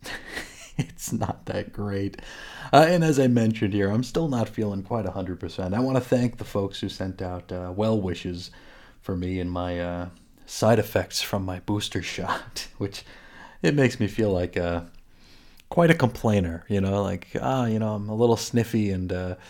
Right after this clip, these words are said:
and I have no sense of taste, and it's, it just seems,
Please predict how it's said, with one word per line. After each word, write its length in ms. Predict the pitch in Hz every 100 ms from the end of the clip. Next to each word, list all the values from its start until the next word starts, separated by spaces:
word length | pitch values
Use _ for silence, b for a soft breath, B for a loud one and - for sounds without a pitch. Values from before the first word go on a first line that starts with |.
| B B B B -
and 120 | 101
I 20 | 95
have 140 | 101
no 100 | 110
sense 240 | 110 110
of 80 | -
taste, 500 | - - 104 - -
and 320 | 92 90 92
it's, 360 | 90 85 - -
it 320 | 135 139 123
just 200 | 123 -
seems, 520 | - 104 95 - -